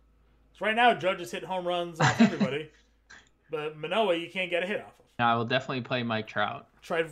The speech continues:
Speaker 1: Trout versus Wacha.
Speaker 2: Definitely play Byron Buxton against Zimmerman.
Speaker 1: Okay.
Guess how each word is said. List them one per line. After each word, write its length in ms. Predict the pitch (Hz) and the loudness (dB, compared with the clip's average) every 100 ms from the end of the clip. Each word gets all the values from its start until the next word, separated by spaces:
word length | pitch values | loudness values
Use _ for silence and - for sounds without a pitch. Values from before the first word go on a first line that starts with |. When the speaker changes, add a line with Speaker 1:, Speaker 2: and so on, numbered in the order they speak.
| - | -2
Speaker 1:
Trout 240 | 180 175 | 0 2
versus 180 | 175 160 | 0 0
Wacha. 360 | 175 160 190 190 - 117 | 2 2 0 -6 -8 -2
Speaker 2:
Definitely 580 | 123 123 - 147 143 143 | 2 2 2 -2 0 -2
play 1000 | 131 135 131 127 127 123 127 127 120 120 - _ _ _ _ - | -2 2 4 4 2 2 2 0 -2 -6 -14 _ _ _ _ 0
Byron 280 | 113 117 110 | 2 4 2
Buxton 400 | 120 120 123 117 | 0 0 -6 -4
against 280 | 113 113 | -4 -4
Zimmerman. 420 | 127 117 107 104 123 _ _ _ _ _ _ | -2 -2 0 -2 -6 _ _ _ _ _ _
Speaker 1:
Okay. 300 | - 139 | -8 -8